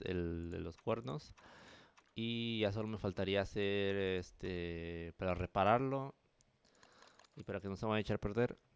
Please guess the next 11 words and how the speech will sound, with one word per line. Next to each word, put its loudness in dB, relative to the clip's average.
Eh, -2
y -2
también 2
haría 4
lo 0
que -2
es -8
el, -2
¿cómo -6
se -2
llama? 0